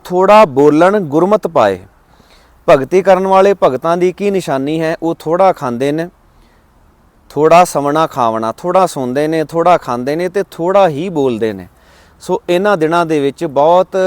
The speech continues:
ਘੱਟ ਬੋਲਿਆ ਜਾਵੇ, ਜਿੰਨਾ ਘੱਟ ਬੋਲੋਗੇ ਉਨਾ ਹੀ ਤੁਹਾਡਾ ਫਾਇਦਾ ਹੈ। ਮਹਾਤਮਾ ਦੱਸਦੇ ਨੇ ਸਭ ਤੋਂ ਜ਼ਿਆਦਾ ਪਾਪ ਜਿਹੜੇ ਨੇ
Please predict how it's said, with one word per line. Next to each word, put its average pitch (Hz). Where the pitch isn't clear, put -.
ਘੱਟ 131
ਬੋਲਿਆ 143
ਜਾਵੇ, 135
ਜਿੰਨਾ 175
ਘੱਟ 147
ਬੋਲੋਗੇ 170
ਉਨਾ 151
ਹੀ 175
ਤੁਹਾਡਾ 123
ਫਾਇਦਾ 98
ਹੈ। 87
ਮਹਾਤਮਾ 139
ਦੱਸਦੇ 165
ਨੇ 202
ਸਭ 180
ਤੋਂ 202
ਜ਼ਿਆਦਾ 147
ਪਾਪ 139
ਜਿਹੜੇ 170
ਨੇ 185